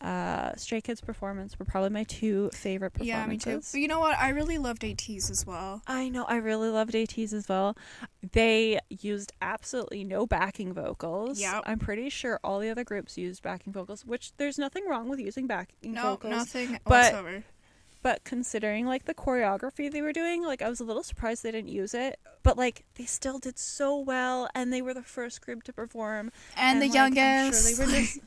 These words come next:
Speaker 2: <laughs>
Speaker 1: and the youngest.
Speaker 2: The babies
Speaker 1: So
Speaker 2: of the whole thing.
Speaker 1: I know.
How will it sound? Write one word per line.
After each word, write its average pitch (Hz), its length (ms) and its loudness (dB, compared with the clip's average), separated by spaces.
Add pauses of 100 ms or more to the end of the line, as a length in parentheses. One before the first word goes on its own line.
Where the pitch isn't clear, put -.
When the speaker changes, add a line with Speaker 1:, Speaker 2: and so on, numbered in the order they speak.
Speaker 2:
<laughs> - 180 -14
Speaker 1:
and 240 200 -2
the 262 60 0
youngest. 220 440 2
Speaker 2:
The 156 40 0
babies 285 520 6
Speaker 1:
So 262 260 6
Speaker 2:
of 254 40 -2
the 262 260 10
whole 262 220 4
thing. 285 380 -8 (160)
Speaker 1:
I 247 180 -2
know. 240 600 -4